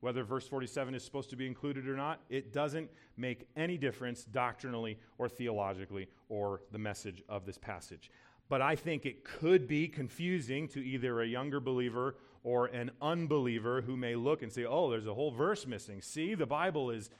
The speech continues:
has, full of errors and we can't trust it." No, I don't think that's the case at all. This does not mean that the Bible is not trustworthy and that it is filled with mistakes. In fact, it is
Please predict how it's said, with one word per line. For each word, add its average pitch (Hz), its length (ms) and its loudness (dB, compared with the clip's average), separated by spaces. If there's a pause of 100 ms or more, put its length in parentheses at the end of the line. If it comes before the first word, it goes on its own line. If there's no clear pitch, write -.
(200)
has, 117 200 -6
full 226 340 8
of 165 80 4
errors 143 520 6
and 110 140 -4
we - 120 0
can't 113 260 -8
trust 110 340 -4
it." 92 100 -10
No, 131 260 -2
I 139 80 0
don't 156 100 -2
think 131 140 -6
that's 120 140 -2
the 123 80 -10
case 120 240 -6
at 113 80 -6
all. 98 260 -4 (1080)
This 131 200 -4
does 127 260 2
not 143 300 2
mean 123 340 0
that 113 120 -4
the 120 80 -4
Bible 117 440 0 (300)
is 107 340 -4 (140)
not 117 320 -2 (180)
trustworthy 107 720 -6
and 98 160 -6
that 98 140 0
it 101 100 -4
is 95 160 -8
filled 107 260 -6
with 90 240 -8 (260)
mistakes. 104 560 -6 (240)
In 202 120 -6
fact, 117 560 -2 (220)
it 123 140 -2
is 110 320 -4